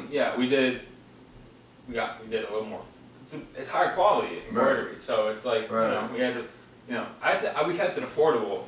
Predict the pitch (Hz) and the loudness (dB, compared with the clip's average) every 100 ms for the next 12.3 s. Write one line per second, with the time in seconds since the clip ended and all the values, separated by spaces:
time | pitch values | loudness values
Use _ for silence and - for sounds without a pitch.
0 | - - 139 135 - - 117 110 135 131 | -12 -8 0 2 2 0 0 0 2 2
1 | 135 139 - 131 123 127 120 110 117 143 | 2 -2 0 -2 0 -2 -2 -6 -8 -6
2 | 104 104 - - - 110 113 107 101 - | -2 -2 -2 -6 -10 -6 -4 -4 -6 -12
3 | - - - - - - - - 104 120 | -18 -20 -20 -20 -20 -20 -20 -12 -4 2
4 | 127 123 113 110 - - 123 120 117 113 | 2 2 0 -4 -10 -16 -6 -2 -2 -2
5 | 110 - 123 117 120 123 120 - - - | -8 -12 -12 -6 -2 -2 -2 -6 -14 -20
6 | - - - - - - - 135 151 170 | -20 -20 -20 -20 -20 -20 -12 -6 -2 -2
7 | 160 143 123 - 127 113 95 92 87 - | 0 -2 -2 -2 -2 -2 -6 -10 -10 -18
8 | - - - - 117 117 120 113 113 107 | -20 -20 -20 -8 -4 0 2 4 2 0
9 | 107 107 107 101 95 - 107 101 - - | -2 -2 -2 -8 -12 -8 -8 -8 -6 -6
10 | - - - - 101 95 - 101 107 107 | -6 -8 -16 -8 -4 -4 -4 0 2 2
11 | 110 110 101 - - - - - - - | 2 2 2 0 -10 -20 -20 -20 -4 2
12 | 160 147 | 4 2